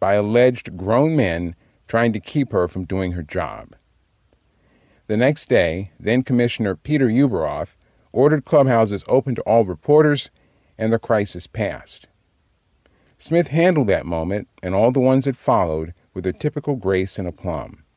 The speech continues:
In a business full of egos and sharks, Claire Smith has become that rarity among reporters, namely someone who is beloved by players, coaches, managers, and her competitors.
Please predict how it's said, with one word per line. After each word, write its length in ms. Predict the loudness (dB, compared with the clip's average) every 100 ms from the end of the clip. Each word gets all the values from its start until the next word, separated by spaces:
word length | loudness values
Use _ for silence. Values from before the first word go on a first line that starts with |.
| _ _ _ _ _ _ _ _ _ _ -6
In 100 | -4
a 60 |
business 380 | 0 0 2 -2
full 240 | -2 0 0
of 100 | 0
egos 480 | -2 2 2 2
and 140 | -4 -6
sharks, 640 | 0 0 0 -2 -10 -20 _ _ _ _
Claire 260 | 2 4 4
Smith 300 | 2 0 2
has 160 | -2
become 320 | -4 -6 -2 0
that 180 | -2
rarity 440 | 0 2 4 2 -2
among 280 | -6 -6 -8
reporters, 640 | -10 -4 -2 -2 -4 -8 _ _ _ _ _ _ -2
namely 280 | 0 2 0
someone 420 | 2 2 4 2
who 80 | 0
is 80 | -2
beloved 580 | 0 4 4 2 -4 -8
by 160 | -6 -6
players, 640 | 0 2 4 2 -2 -12 _ -2
coaches, 500 | 0 0 -6 -8 -10
managers, 560 | -4 -2 -2 -2 -6 -6 _ _ _ -2
and 240 | 2 2
her 120 | 0
competitors. 800 | -2 -4 -4 -4 -4 -14 -20 -20